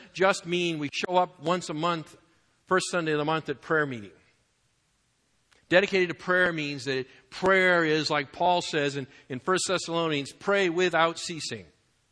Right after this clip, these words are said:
It is the constant in our life. Personally, when we're suffering, we pray.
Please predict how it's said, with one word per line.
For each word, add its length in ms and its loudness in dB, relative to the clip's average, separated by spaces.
It 80 -4
is 100 -4
the 60 -8
constant 680 -2
in 80 -4
our 160 0
life. 640 -8
Personally, 680 2
when 160 0
we're 120 0
suffering, 560 0
we 80 0
pray. 520 4